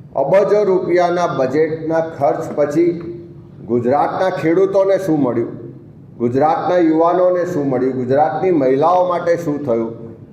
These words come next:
ગુજરાતનો નાનો વેપારી હોય, કામદાર હોય, કા-, ખેતમજૂર હોય કે સામાન્ય વ્યક્તિ હોય, એને આ ત્રણ દાયકાના શાસન પછી શું મળ્યું ને શું ના મળ્યું,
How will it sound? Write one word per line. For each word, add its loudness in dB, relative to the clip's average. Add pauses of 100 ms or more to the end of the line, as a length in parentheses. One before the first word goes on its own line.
ગુજરાતનો 0
નાનો 0
વેપારી 0
હોય, 4
કામદાર 0
હોય, 2
કા-, -4 (480)
ખેતમજૂર 2
હોય 2 (320)
કે -2
સામાન્ય 0
વ્યક્તિ 0
હોય, 4
એને 2
આ 0
ત્રણ -2
દાયકાના 0
શાસન 0
પછી -4
શું 0
મળ્યું 2
ને 2
શું 0
ના 0
મળ્યું, -2